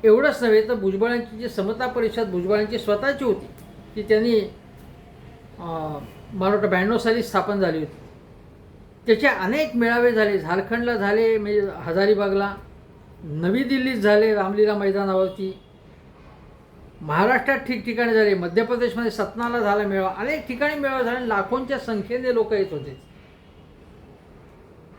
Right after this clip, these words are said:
आणि भुजबळा-, भुजबळा एक ओबीसींचे नेते, ओबीसी समाजाचे नेते म्हणून पुढे आले.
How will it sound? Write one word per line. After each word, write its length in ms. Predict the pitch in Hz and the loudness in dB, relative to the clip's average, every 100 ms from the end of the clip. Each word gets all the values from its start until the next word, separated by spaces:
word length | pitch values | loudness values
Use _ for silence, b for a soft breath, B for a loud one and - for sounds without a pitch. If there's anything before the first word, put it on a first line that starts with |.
| - - - - - | -20 -20 -20 -20 -2
आणि 120 | 208 | 2
भुजबळा-, 680 | 196 180 208 233 240 247 190 | 4 4 4 2 2 0 -4
भुजबळा 520 | 165 185 226 233 - - | -2 2 2 2 -2 -4
एक 240 | 226 214 196 | -2 -2 0
ओबीसींचे 580 | 190 226 226 220 220 | 0 -2 -4 -2 0
नेते, 300 | 196 175 175 | 2 0 2
ओबीसी 400 | 196 175 202 214 | 2 2 -2 -6
समाजाचे 480 | 202 175 196 196 196 | -6 -4 -2 -4 -4
नेते 320 | 190 180 185 | -4 -4 -2
म्हणून 260 | 220 214 285 269 - - - - - - | -2 0 -2 -8 -20 -20 -20 -20 -20 -4
पुढे 160 | 196 185 | 2 4
आले. 320 | 156 - - | 4 -2 -10